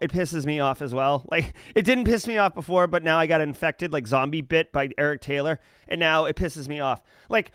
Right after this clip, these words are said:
when threat actors call their victims clients, and when they report on their sales numbers, it's like, you're not a business, you're a criminal enterprise. I get that you're operating like a business, but for Christ's sakes, you are a criminal. Like, stop with your Q one sales numbers.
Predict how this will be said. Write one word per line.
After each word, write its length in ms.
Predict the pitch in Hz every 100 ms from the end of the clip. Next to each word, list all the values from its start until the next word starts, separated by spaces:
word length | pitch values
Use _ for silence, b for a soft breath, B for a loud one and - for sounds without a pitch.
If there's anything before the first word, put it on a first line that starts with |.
| b
when 160 | 220
threat 260 | - 233 262
actors 380 | 269 262 262 -
call 180 | 214 202
their 140 | 175
victims 400 | 170 - 180 139
clients, 580 | - 156 147 185 208 - b -
and 140 | 202
when 140 | 214
they 100 | 214
report 420 | 196 185 - 226 214
on 160 | 202
their 140 | 190 147
sales 500 | - 175 170 190 196
numbers, 440 | 220 226 240 - b 220
it's 120 | 233
like, 140 | 220 - b
you're 120 | 220
not 240 | 226 262 285
a 60 |
business, 640 | 202 247 185 180 170 - - _ -
you're 140 | 220
a 40 |
criminal 400 | - 262 247 233
enterprise. 480 | 220 220 202 175 151 -
I 80 | 180
get 220 | 220 233
that 80 | 226
you're 160 | 175
operating 480 | 156 170 208 208 220
like 160 | 214 220
a 60 |
business, 340 | 196 226 240 208
but 160 | 226
for 80 | 180
Christ's 280 | - 226 -
sakes, 180 | 214 - b b
you 320 | 190 277 302
are 240 | 233 240
a 40 | 233
criminal. 500 | 240 240 226 160 - _ _ _ _ -
Like, 240 | 240 - _
stop 560 | - - - 262 277 220
with 140 | 269
your 140 | 247 202
Q 300 | - 285 262
one 360 | 240 262 233
sales 380 | - 254 262 196
numbers. 480 | 214 196 147 -